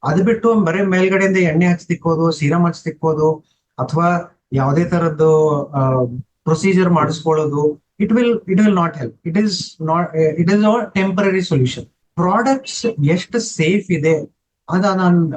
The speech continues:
ಡಿಸೈಡ್ ಮಾಡೋದನ್ನು it depends on the product. ಬಹಳಷ್ಟು ಪ್ರಾಡಕ್ಟ್ಸ್ ಯಾವ್ದು ಮೇಲೆ ಹಚ್ಚೋ ಅಂತದ್ ಇರತ್ತೆ, ಅಂತ ಪ್ರಾಡಕ್ಟ್ಸ್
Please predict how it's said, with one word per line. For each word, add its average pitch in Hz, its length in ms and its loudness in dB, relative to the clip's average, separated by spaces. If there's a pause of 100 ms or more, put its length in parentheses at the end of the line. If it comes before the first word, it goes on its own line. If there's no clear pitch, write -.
(160)
ಡಿಸೈಡ್ 180 340 2
ಮಾಡೋದನ್ನು 160 640 0
it 160 80 0
depends 156 340 0
on 165 160 -2
the 190 100 0
product. - 380 -6 (540)
ಬಹಳಷ್ಟು 208 760 -2
ಪ್ರಾಡಕ್ಟ್ಸ್ 156 460 -2 (140)
ಯಾವ್ದು 151 760 0
ಮೇಲೆ 160 220 2
ಹಚ್ಚೋ 180 420 -2
ಅಂತದ್ 180 360 2
ಇರತ್ತೆ, 139 320 -2 (540)
ಅಂತ 151 280 0
ಪ್ರಾಡಕ್ಟ್ಸ್ 175 600 -2